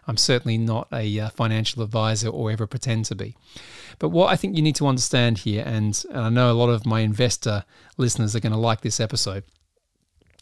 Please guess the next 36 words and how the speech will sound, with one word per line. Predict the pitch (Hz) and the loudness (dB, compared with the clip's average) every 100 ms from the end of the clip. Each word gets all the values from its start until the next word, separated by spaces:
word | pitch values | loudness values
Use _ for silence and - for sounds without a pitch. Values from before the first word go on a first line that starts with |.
| - | -2
is | 127 120 110 131 | 2 2 0 -2
you've | 117 | 0
got | 151 135 | 4 4
to | 127 | 6
understand | 123 117 - 123 117 110 | 2 0 0 0 0 -2
the | |
things | 110 120 110 | -2 -2 -2
that | 98 - | -4 -8
create | 113 107 143 | -6 -6 -6
value | 107 107 101 | -4 -2 -4
in | |
your | 101 | -4
business. | 104 107 113 - - - - - - | -6 -6 -4 -6 -8 -20 -20 -14 -4
It's | 135 143 | -2 2
not | 135 - | 2 2
just | 117 - | -2 -2
about | 113 113 110 - - | -2 -2 -2 -6 -12
the | 135 - | -12 -6
customers. | 117 107 113 107 104 | -4 -4 -2 -2 -2
It's | 107 | -4
not | 120 110 | -4 -4
just | 135 - | -6 -6
about | 107 110 - | -4 -4 -4
the | |
products. | 110 - 107 107 - | -8 -4 -4 -4 -6
It's | 113 120 | -8 -6
not | 104 | -6
just | 120 - | -6 -4
about | 113 110 | -4 -4
the | 113 | -4
way | 110 110 | -2 -2
you | 110 | -4
can | 110 | -4
dominate | 104 107 107 104 104 | -2 -2 -2 -4 -4
a | |
market. | 104 110 113 107 - | -4 -2 -4 -6 -12